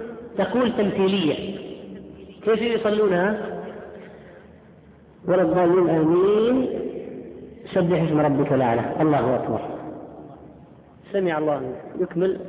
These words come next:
"ولا الضالين آمين، الذي خلق فسوى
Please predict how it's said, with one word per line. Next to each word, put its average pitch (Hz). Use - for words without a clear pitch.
"ولا 185
الضالين 175
آمين، 208
الذي 165
خلق 160
فسوى 123